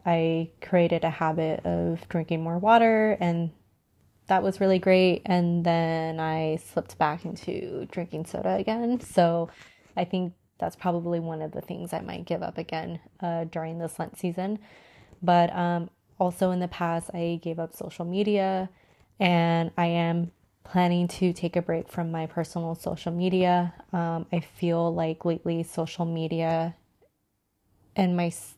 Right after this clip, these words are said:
and right now I think it's just, it's a little overwhelming. <laughs> I think especially with so many things that have been going on in my personal life, and then I go on social media, and then,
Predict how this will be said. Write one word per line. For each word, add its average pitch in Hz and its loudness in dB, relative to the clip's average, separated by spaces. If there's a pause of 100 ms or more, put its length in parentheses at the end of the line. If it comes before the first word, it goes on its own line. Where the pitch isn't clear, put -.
(120)
and 208 8
right 196 8
now 190 6
I 190 10
think 190 2
it's 180 0
just, - -2 (1600)
it's - 2
a 247 10
little 233 10
overwhelming. 175 6 (160)
<laughs> - -10
I 185 6
think 175 4
especially 170 2
with 170 2
so 175 2
many 170 2
things 165 -4
that - -2
have 170 -2
been 170 2
going 170 0
on 165 0
in 165 0
my 165 -2
personal 165 -2
life, 165 2
and 165 -2
then 160 -4
I 160 -2
go 160 0
on 165 0
social 165 -4
media, 156 0
and 160 -2
then, 156 -4